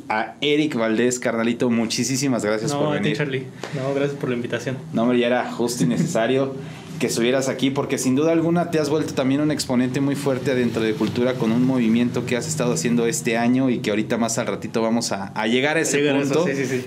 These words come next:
Speaker 1: Entonces, ya lo saben, amigos, quédense porque el día de hoy promete estar de maravilla la entrevista. Y bueno, pues, sin más ni menos, mi Eric, vamos a arrancarnos, que nos puedas contar de dónde
Speaker 2: Órale.
Speaker 1: eres originario.
Speaker 2: Bueno, originario de la Ciudad de México, nací allá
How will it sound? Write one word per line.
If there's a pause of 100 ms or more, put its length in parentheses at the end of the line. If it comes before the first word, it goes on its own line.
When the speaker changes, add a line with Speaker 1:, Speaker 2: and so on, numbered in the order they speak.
Speaker 1:
Entonces, (360)
ya
lo
saben,
amigos,
quédense
porque
el
día
de
hoy
promete
estar
de
maravilla
la
entrevista.
Y
bueno,
pues, (340)
sin
más
ni
menos,
mi
Eric,
vamos
a
arrancarnos,
que
nos
puedas
contar
de
dónde
Speaker 2:
Órale.
Speaker 1:
eres
originario. (640)
Speaker 2:
Bueno,
originario
de
la
Ciudad
de
México,
nací
allá